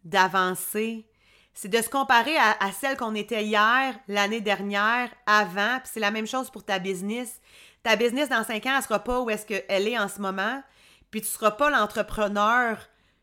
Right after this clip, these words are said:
que tu étais il y a cinq ans. Tu sais, c'est, c'est une évolution, tout ça. Puis tant que tu demeures en évolution, puis que tu te compares à toi-même, mais ça va être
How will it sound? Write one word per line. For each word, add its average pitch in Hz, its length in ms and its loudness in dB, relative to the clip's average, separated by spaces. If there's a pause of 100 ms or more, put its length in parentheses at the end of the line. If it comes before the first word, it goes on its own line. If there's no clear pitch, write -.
(300)
que 226 180 2
tu 214 360 -4
étais 233 580 0 (240)
il 202 220 -4
y 208 120 2
a 214 80 4
cinq 196 420 -4
ans. 240 240 -2 (140)
Tu 254 180 -4
sais, 226 80 -14
c'est, 214 260 -6 (400)
c'est 226 240 -10
une 233 120 0
évolution, 247 560 0
tout 254 160 -6
ça. - 180 -4
Puis - 220 -14
tant 330 120 -4
que - 160 -14
tu 202 80 -12
demeures 226 360 0
en 202 120 -2
évolution, 208 880 -2 (200)
puis - 80 -14
que 240 100 0
tu 226 140 -2
te - 60 -20
compares 254 420 4
à 233 100 4
toi-même, 233 480 0
mais 233 120 -2
ça 220 120 0
va 208 80 2
être 208 160 -6